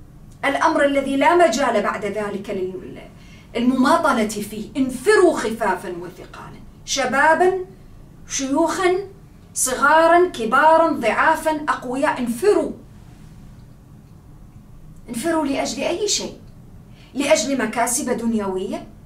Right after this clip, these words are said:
لأجل أن تغيروا على، تغيروا على جيش الروم وتأخذوا الغنائم وال-، لا، لا، ما هذا يخرج المؤمن أبدا، ما هذا هو الاستنفار.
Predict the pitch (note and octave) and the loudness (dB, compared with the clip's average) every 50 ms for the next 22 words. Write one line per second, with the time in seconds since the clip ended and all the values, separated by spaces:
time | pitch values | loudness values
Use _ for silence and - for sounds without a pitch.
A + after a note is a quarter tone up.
0 | - - - - - - - - - C4 D4 D4 D#4+ - A3+ C4 C#4+ C#4 C4 C4 | -20 -20 -20 -20 -20 -20 -20 -12 -6 -4 0 0 2 0 0 0 -2 -2 -2 -2
1 | C4 C4 C4 A#3+ A3 C4+ D4+ E4 E4+ D4+ B3+ A#3 - A#3 A#3 A3 - - - B3 | -2 -4 -4 -4 -4 -4 -2 0 0 0 0 0 -2 -2 -2 -2 -4 -4 -6 -8
2 | - A#3 C4+ C#4 C#4+ C4+ - - A#3 A#3 G#3+ G#3 - C4 C4+ C4+ - C4 A3+ G3 | -6 -6 -6 -4 -2 -2 -2 -2 -2 -2 -2 -2 -2 -4 -4 -4 -4 -4 -4 -6
3 | - B3 B3 D4+ F4 F#4 - - - - - - A#3+ B3 A#3+ D4+ - - - B3 | -6 -4 -4 -2 -4 -4 -6 -10 -18 -20 -12 -8 -6 -4 -4 -4 -6 -6 -6 -6
4 | A#3+ A3+ A3 G#3+ G#3 A3 A3 A3 A3 B3 C4 - B3+ B3 A3+ A3+ A3 - - C4+ | -6 -4 -4 -4 -4 -4 -6 -4 -4 -4 -2 -2 -2 -2 -4 -4 -4 -4 -4 -2
5 | C#4 E4+ F#4 F4+ - - - - - - - - - - G3 G#3 B3 C#4+ A4+ G#4 | -2 -2 -2 -2 -4 -6 -10 -18 -20 -20 -20 -20 -18 -12 -8 -2 0 2 2 2
6 | - A3 - - - - B3 C#4+ F4+ G4+ G4+ F#4 D#4+ D4 C4 A#3+ A3+ G3+ F#3+ F#3+ | 0 -4 -12 -18 -10 -2 0 2 4 4 4 4 4 4 4 2 0 -2 -2 -4
7 | F#3+ - G#3 F#3 F#3+ - F#3 F3 F3 F3 E3+ - F#3 F3 - - - - - - | -6 -8 -8 -8 -8 -8 -10 -10 -10 -12 -14 -14 -14 -14 -14 -16 -18 -20 -20 -20
8 | - - - - - - - - - - - - - - - D#4+ D#4+ - C4+ - | -20 -20 -20 -20 -20 -20 -20 -20 -20 -20 -10 -6 -4 0 2 2 2 2 2 -4
9 | - - - - - - - - - - - - - - - B3 D4+ F#4+ F#4 E4+ | -8 -10 -14 -20 -20 -20 -20 -20 -20 -20 -20 -20 -20 -10 -2 0 2 4 4 4
10 | D#4 C4 A#3 G#3+ A3 G#3+ F#3+ F#3+ F3+ F3 - - - - - G3 E3 E3 - - | 2 0 -2 -4 -4 -2 -2 -2 -2 -2 -4 -4 -6 -6 -6 -8 -10 -12 -14 -14
11 | E3 D#3+ | -14 -16